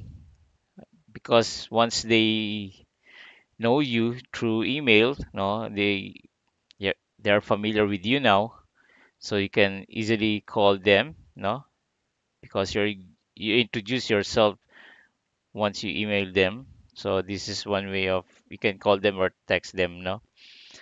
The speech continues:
Also, you can do your invitation, especially if you have your open house, right? So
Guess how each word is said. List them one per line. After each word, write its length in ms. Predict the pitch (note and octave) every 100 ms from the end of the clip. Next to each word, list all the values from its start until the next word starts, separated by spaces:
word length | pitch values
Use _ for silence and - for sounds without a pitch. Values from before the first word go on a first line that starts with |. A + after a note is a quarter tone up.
| -
Also, 260 | - D#3+ F#3+
you 100 | D#3
can 540 | C3+ C#3 C3+ C3+ B2 A2+
do 100 | C#3
your 240 | C#3+ B2+
invitation, 760 | A#2+ A#2+ A#2 C3 B2+ - C#3 B2+
especially 520 | - - A2 B2 B2
if 120 | A2+
you 60 | G#2+
have 140 | G#2
your 220 | G#2 G#2 -
open 260 | G#2+ A2+ A2+
house, 520 | G#2 A2+ D3 - - -
right? 280 | G2+ C3+ - _
So 600 | - - G#2+ G#2+ G#2 G#2